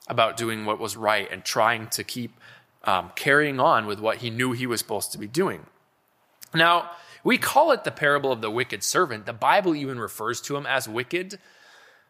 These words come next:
But I am pretty positive that if he had,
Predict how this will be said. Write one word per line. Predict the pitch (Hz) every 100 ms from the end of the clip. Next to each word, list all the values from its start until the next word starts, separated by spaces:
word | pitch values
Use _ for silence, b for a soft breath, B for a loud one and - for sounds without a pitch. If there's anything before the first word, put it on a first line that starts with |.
| b _ _ -
But | 113
I | 208
am | 262 190
pretty | - 190 208
positive | 180 - 151 156 135 127 110
that | 113 117
if | 113
he | - 180
had, | 160 151 131